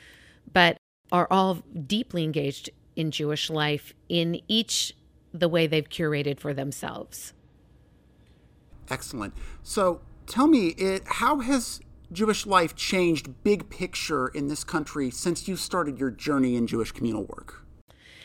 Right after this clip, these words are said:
Speaker 1: It's changed and it hasn't changed. The, the deep desire for connection and engagement never changes,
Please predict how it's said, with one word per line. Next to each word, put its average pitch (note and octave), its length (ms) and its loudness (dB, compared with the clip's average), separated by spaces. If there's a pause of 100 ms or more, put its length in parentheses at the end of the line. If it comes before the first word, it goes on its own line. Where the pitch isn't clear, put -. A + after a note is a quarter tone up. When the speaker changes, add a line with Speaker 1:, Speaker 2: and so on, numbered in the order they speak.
(140)
Speaker 1:
It's C4+ 200 2
changed G#4 500 2
and E4 140 2
it D4 80 -2
hasn't - 420 -2
changed. - 580 -8 (120)
The, G#3+ 340 6
the G3 300 4 (240)
deep F4 260 6
desire G3+ 560 0
for F#3 140 -6
connection F3+ 840 -2
and F3 200 -2
engagement E3+ 920 -2 (240)
never F#3 260 2
changes, - 800 -8